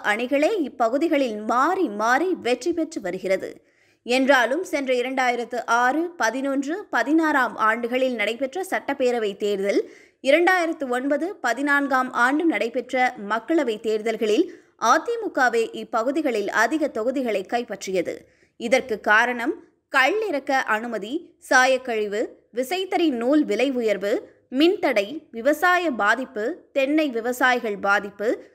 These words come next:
ஜவுளி தொழில் பாதிப்பு, ஜவுளிக்கு கலால் வரி விதிப்பு என தி மு க கூட்டணிக்கு எதிராக விவகாரங்கள் அப்போது வரிசை கட்டி நின்றதாக குற்றம் சாட்டப்பட்டது. குறிப்பாக தி மு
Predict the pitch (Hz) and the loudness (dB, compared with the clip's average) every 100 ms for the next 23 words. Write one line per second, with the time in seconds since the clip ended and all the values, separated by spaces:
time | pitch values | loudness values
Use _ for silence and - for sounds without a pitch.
0 | _ _ 220 269 285 392 403 330 285 240 | _ _ 2 4 4 2 -4 -2 0 -2
1 | 202 208 202 202 214 294 - 185 226 254 | -2 -2 -2 -8 -8 -8 -8 0 4 4
2 | 311 311 440 - 240 247 370 392 339 320 | 4 0 -6 0 2 4 2 2 0 0
3 | 233 254 269 277 262 269 - - _ _ | -2 -8 -4 -2 0 -2 -2 -6 _ _
4 | _ 311 349 415 370 330 269 269 285 302 | _ 0 0 0 0 0 0 0 2 2
5 | 269 240 196 202 254 269 269 392 226 254 | 0 -2 -4 0 4 2 2 -4 -4 -2
6 | 294 294 269 247 220 - 214 233 220 190 | 4 4 4 -2 -4 -2 -4 -4 -4 -4
7 | 190 233 370 427 370 311 294 254 214 240 | -2 -2 -2 -4 -2 -2 -2 -6 -4 -2
8 | 240 233 226 233 220 226 _ 311 330 320 | 2 2 2 0 -2 -4 _ -6 -2 -4
9 | 247 190 185 185 190 220 180 58 - _ | -2 -4 -4 -8 -6 -2 -2 -6 -14 _
10 | _ _ _ _ _ - 370 453 427 302 | _ _ _ _ _ 4 4 4 2 2
11 | 262 254 254 285 330 | 2 0 -2 -2 0